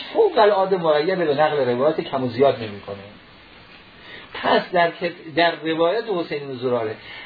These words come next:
البته با یدبغ هم خلاف اجماعه، می‌خوام بگم با یدبغ درسته، اشتباه نشه.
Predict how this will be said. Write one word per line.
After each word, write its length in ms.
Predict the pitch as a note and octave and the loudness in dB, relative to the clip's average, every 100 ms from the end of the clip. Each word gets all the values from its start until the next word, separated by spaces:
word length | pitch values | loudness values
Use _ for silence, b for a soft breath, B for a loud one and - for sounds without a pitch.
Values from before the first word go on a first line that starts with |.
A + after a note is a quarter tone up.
| - | -2
البته 440 | F3+ F#3 G3+ G3+ B3+ | -2 0 -2 -2 -4
با 300 | G3+ F#3 E3+ | 2 2 2
یدبغ 520 | E3+ F3+ E3 G3+ D#4 | 0 -4 0 0 0
هم 100 | E4 | 0
خلاف 320 | C4+ C4 A3+ | 0 2 2
اجماعه، 560 | A3+ F3+ D3 D#3 C#3+ B2+ | 0 -6 -6 -6 -6 -8
می‌خوام 320 | C#3 G3 B3+ | -12 -10 -10
بگم 180 | C4+ C#4 | -8 -2
با 120 | F#3+ | 2
یدبغ 420 | F#3+ E3+ D#3 E3 D3 | 2 2 0 -2 -2
درسته، 340 | C3 B2 C3 | -4 -6 -12
اشتباه 360 | A#2+ - E3+ G#3+ | -12 -4 -2 2
نشه. 420 | D#4+ - F#3 | 0 4 2